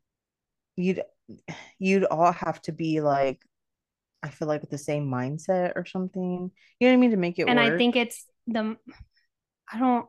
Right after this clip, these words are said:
Speaker 2: I don't want to put my own foot in my mouth, but I think the mindset is submissive. Like, I
Speaker 1: Wow.
Speaker 2: think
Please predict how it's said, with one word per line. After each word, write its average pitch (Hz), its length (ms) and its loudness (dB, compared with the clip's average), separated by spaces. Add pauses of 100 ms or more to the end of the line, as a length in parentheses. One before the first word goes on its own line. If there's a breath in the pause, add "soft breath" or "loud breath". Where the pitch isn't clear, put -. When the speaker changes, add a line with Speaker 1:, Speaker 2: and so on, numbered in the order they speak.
Speaker 2:
I 240 180 0
don't 277 240 2
want 220 420 -2
to 214 100 -20
put 233 120 -6
my 214 120 -4
own 196 160 -4
foot 208 160 -6
in 202 60 -4
my 196 140 -6
mouth, 202 260 -6
but 202 120 -6
I 196 140 -6
think 214 380 -4 (120)
the 196 580 -4 (760)
mindset 208 600 -4 (100)
is 226 280 -4
submissive. 185 720 -6 (2250)
Like, 202 160 -2
I 196 100 4
Speaker 1:
Wow. 180 80 4
Speaker 2:
think 208 260 2